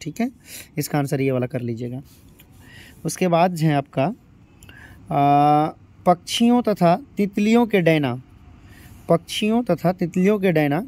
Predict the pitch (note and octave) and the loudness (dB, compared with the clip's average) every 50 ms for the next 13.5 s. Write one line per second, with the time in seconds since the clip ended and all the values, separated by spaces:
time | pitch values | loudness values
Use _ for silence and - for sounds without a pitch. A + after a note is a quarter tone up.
0 | - - F#3 F3+ - F#3 - - D3+ C#3 B2+ A#2+ G2+ A#2+ A#2+ B2+ - - - - | 0 0 0 0 0 -2 -4 -4 -4 -4 -4 -4 -4 -6 -6 -8 -10 -16 -20 -20
1 | - - - - - D3 F#3+ G#3+ G#3+ - - F#3+ F3+ D#3 C#3+ D3+ E3+ F#3 F#3 F#3 | -20 -20 -16 -6 -2 -2 0 0 -2 -2 0 0 0 0 2 2 0 0 0 -4
2 | - - E3 D#3+ E3 D#3+ D#3 D#3+ D3+ E3 D#3 D#3+ D#3+ D3 C#3+ C#3+ - - C#3+ C3 | -6 -4 -2 -2 0 0 0 0 0 -2 -2 -2 0 0 0 0 0 0 -2 0
3 | B2 C#3+ F3+ - - - - - - - - - - - - - - - - - | 0 -2 -4 -8 -16 -20 -20 -20 -20 -20 -20 -20 -20 -20 -20 -20 -20 -20 -20 -20
4 | - - - - - - - - - - - - - - - - - - E3 F3+ | -20 -20 -20 -20 -20 -20 -20 -20 -20 -20 -20 -20 -20 -20 -20 -20 -8 -2 0 0
5 | G3 - F3+ F3 F3 F#3 F#3+ F#3+ F#3+ F3+ G3 - - E3 C3+ C#3 C3 B2+ B2+ E3 | 0 2 2 2 4 4 4 2 2 0 0 -2 -2 -2 0 2 2 0 0 -2
6 | C4 - - - - - - - - - F3 D3+ - F3+ E3+ E3+ F3 E3+ F3+ F3 | -4 -6 -12 -20 -20 -20 -20 -20 -10 -8 -6 -2 2 2 4 4 4 2 2 2
7 | F3+ G3+ C#4+ - - E3 D#3+ D#3 D#3+ D#3+ D#3 D3+ D3+ F#3+ G#3 - E3+ D#3+ D#3 D#3 | 2 0 -4 -4 -2 -2 0 0 2 2 2 0 0 -2 -2 -2 -2 -2 -2 -2
8 | - - E3 - - D#3+ D3+ D3+ D3+ D3+ D3+ - C#3 B2+ A#2+ A#2 A#2+ A#2+ A#2 A#2+ | -2 -2 -2 0 -2 -2 -2 0 0 0 -2 -2 -4 -4 -4 -4 -4 -4 -4 -4
9 | A#2+ A#2+ A#2+ B2+ C#3 - - - - - - - - - - - - - D3 D3 | -4 -4 -6 -10 -12 -16 -20 -20 -20 -20 -20 -20 -20 -20 -20 -20 -8 -2 0 0
10 | D#3+ D#3+ E3+ F#3 F#3+ E3 C#3+ C#3 - - D#3 D3+ D#3+ D#3+ D3 C#3 B2+ A#2 B2 B2+ | 2 2 2 2 0 0 -2 -6 -6 -4 -2 0 2 2 2 0 0 -2 -4 -6
11 | - - - - - - - - D#3+ D3 G3 G#3 G#3 E3+ F3 F3 F3+ F3+ F#3+ F#3 | -6 -10 -16 -16 -18 -18 -12 -10 -8 -4 -2 -2 0 0 0 0 0 0 0 0
12 | F#3 G3 F3+ D3 D3+ D3+ D#3 E3+ F3+ F#3 F3+ E3 E3 - E3 D#3 C#3 - D#3 - | 0 -2 -2 -2 -2 -2 -2 0 0 2 2 0 0 0 -2 -2 -2 -4 -6 -4
13 | - D#3+ C#3+ C#3 C#3 C3 C#3+ C#3 D3+ G3 | -2 -2 -2 -2 -2 -2 -2 -2 -2 -4